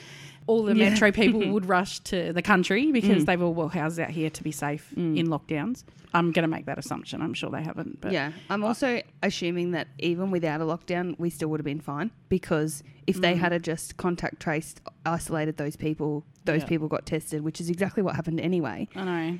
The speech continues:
Speaker 2: The only difference was that other people weren't allowed to move throughout the communities.
Speaker 1: Yeah. And I see there were, um, we're recording this on the Friday, and I see there were three cases today.
Speaker 2: Yeah, I saw that too.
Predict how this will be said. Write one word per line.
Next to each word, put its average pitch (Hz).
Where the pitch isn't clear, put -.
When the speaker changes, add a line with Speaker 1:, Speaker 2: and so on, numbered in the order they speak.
Speaker 2:
The 196
only 185
difference 170
was 160
that 160
other 180
people 160
weren't 156
allowed 156
to -
move 190
throughout 180
the 185
communities. 180
Speaker 1:
Yeah. 156
And 202
I 196
see 196
there 185
were, 175
um, 175
we're 175
recording 160
this 165
on 156
the 151
Friday, 143
and 156
I 151
see 170
there 151
were 147
three 147
cases 143
today. 143
Speaker 2:
Yeah, 190
I -
saw 160
that 151
too. 156